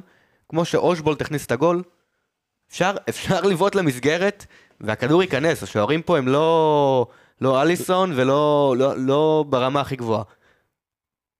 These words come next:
תבעטו למסגרת, בוא נתחיל מזה. וזה המצב הנתון שלי.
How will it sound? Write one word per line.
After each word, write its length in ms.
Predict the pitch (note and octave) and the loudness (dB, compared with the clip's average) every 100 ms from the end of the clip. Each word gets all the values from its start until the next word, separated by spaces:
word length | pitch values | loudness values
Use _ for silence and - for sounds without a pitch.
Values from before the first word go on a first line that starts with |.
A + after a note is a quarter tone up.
| _ | _
תבעטו 340 | B2 A#2 - G3 | -6 -2 2 2
למסגרת, 580 | D#3 A2+ D3 A2+ - - _ - | 2 0 -2 -2 -6 -18 _ -6
בוא 120 | B2 | -6
נתחיל 220 | - D3+ | -4 -4
מזה. 260 | B2 G#2+ G2+ - _ _ _ _ | -2 -4 -6 -10 _ _ _ _
וזה 160 | G2+ C#3 | -4 -2
המצב 280 | D#3+ D#3 C3+ | -2 -2 -4
הנתון 240 | B2 B2 | -4 -6
שלי. 260 | A2+ G#2+ | -6 -6